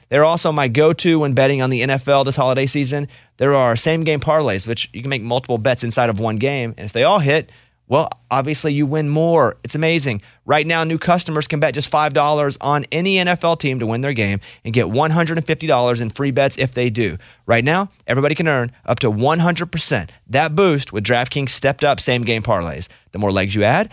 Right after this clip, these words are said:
the bigger the boost, the bigger your shot to win big. I love a same-game parlay. I'd never bet an under. Unders are boring. I only bet overs. I don't bet a lot of 'em, but I love betting who I'm gonna bet to win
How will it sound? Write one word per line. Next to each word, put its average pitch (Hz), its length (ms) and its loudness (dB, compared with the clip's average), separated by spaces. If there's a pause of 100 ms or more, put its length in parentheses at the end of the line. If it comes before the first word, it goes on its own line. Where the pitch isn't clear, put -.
(120)
the - 80 -4
bigger 107 180 0
the 101 80 -2
boost, 190 320 2 (220)
the 147 100 2
bigger 220 320 2
your 208 200 2
shot 196 420 0
to 180 100 0
win 156 480 0
big. 139 640 4 (320)
I 120 100 0
love 147 220 4
a 151 40 -2
same-game 139 440 -2
parlay. 113 500 2 (180)
I'd 175 120 0
never 175 240 2
bet 135 160 2
an 110 80 -2
under. 95 400 -4 (680)
Unders 180 300 0
are 131 60 0
boring. 92 440 -4 (320)
I 180 80 0
only 208 160 2
bet 156 160 2
overs. 98 380 -2
I - 20 0
don't 226 100 2
bet 214 120 4
a 160 40 2
lot 143 200 2
of 135 100 -2
'em, 131 140 -6 (240)
but 123 100 2
I 131 40 4
love 160 260 2
betting 156 340 2 (220)
who 131 120 2
I'm 147 80 4
gonna 160 200 2
bet 175 220 -2
to 180 80 -4
win 123 280 0